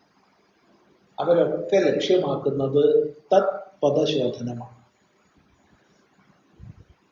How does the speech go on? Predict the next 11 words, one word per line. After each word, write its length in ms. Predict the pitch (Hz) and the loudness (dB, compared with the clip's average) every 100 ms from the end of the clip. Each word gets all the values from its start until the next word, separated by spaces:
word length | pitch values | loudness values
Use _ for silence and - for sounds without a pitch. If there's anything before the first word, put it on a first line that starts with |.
| _ _ _ - | _ _ _ -6
എന്നാൽ 220 | 175 208 196 | 0 0 2
രമണ 220 | 170 226 | 2 4
മഹർഷി 500 | 285 247 180 - 165 - - - - _ _ _ _ _ _ | 4 4 2 2 2 2 -4 -10 -18 _ _ _ _ _ _
ത്വം 200 | 190 226 277 - | 2 4 4 4
പദശോധനമാണ് 1000 | 175 170 151 139 139 143 139 120 113 135 - - _ _ 110 | 4 4 4 2 2 0 0 -2 -2 -6 -8 -18 _ _ -10
ഉപദേശിച്ചത്. 580 | 107 107 107 107 - - _ _ _ | -6 -4 -4 -6 -10 -16 _ _ _
നീ 120 | 139 208 139 | -6 -4 -2
ആരാണ് 340 | 117 117 113 | -4 -4 -6
അന്വേഷിക്കുക, 520 | 107 101 - - - _ _ _ _ _ _ _ _ _ _ _ _ | -10 -12 -14 -20 -20 _ _ _ _ _ _ _ _ _ _ _ _
ആരാണോ 520 | - 226 233 170 139 107 | -8 -4 -2 -2 -2 -2
നീ, 160 | 107 | -4